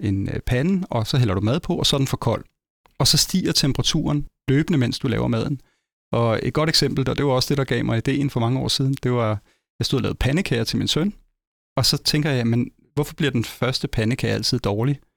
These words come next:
Øh, og hvorfor er det, at, at panden egentlig altid har den forkerte temperatur?" Fordi det går jo lynende hurtigt til sidst. Der bruner den jo bare hurtigere og hurtigere. Og hvis ikke man er over det, så får man en pandekage, der er brændt på.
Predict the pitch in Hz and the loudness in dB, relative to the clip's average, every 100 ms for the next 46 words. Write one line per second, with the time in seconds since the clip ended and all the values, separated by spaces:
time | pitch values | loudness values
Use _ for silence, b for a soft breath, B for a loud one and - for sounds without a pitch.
0 | _ _ _ _ - 113 107 - 113 139 | _ _ _ _ 0 2 2 2 2 2
1 | 170 123 127 147 147 120 113 - - _ | 2 2 2 2 0 0 -4 -6 -16 _
2 | - 110 - 110 143 165 135 127 - 123 | -4 -4 0 2 2 2 0 0 0 2
3 | 123 143 131 - 139 - 135 110 135 139 | 0 -2 -4 -2 -2 0 -2 -2 -4 -4
4 | - 135 127 135 123 123 165 196 143 139 | -2 0 2 2 2 4 4 4 2 0
5 | 151 - 143 131 - - 143 - 143 165 | 0 2 2 2 -2 -4 -4 0 2 2
6 | 123 104 104 104 135 165 131 113 131 156 | 2 0 0 2 2 2 2 2 2 0
7 | 110 117 b b b - 120 147 139 131 | 0 -4 b b b -2 0 2 2 0
8 | - 139 - 120 - - 135 131 127 110 | 0 0 0 0 0 0 -2 0 0 0
9 | 104 117 131 113 104 107 95 - 160 | 0 -2 -2 -2 -4 -4 -4 -2 -2